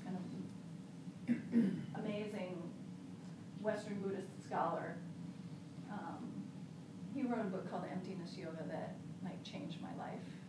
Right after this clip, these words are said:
Um, and I did a retreat on that years ago. Anyway, I don't recommend starting with that. <laughs> Um, but, uh, he suggested an exercise that was super helpful for me. And that is just,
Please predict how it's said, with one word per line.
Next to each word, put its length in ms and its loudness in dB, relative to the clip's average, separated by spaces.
Um, 500 2
and 140 0
I 220 -2
did 100 0
a 80 0
retreat 260 -2
on 140 -4
that 180 -2
years 180 0
ago. 260 -2
Anyway, 240 10
I 160 12
don't 240 10
recommend 400 4
starting 400 2
with 140 -6
that. 220 -2
<laughs> 280 6
Um, 500 6
but, 340 2
uh, 220 -2
he 360 4
suggested 520 0
an 180 0
exercise 560 -2
that 180 -2
was 80 -6
super 460 -2
helpful 480 -2
for 140 -2
me. 340 -2
And 140 0
that 280 0
is 100 -4
just, 220 -2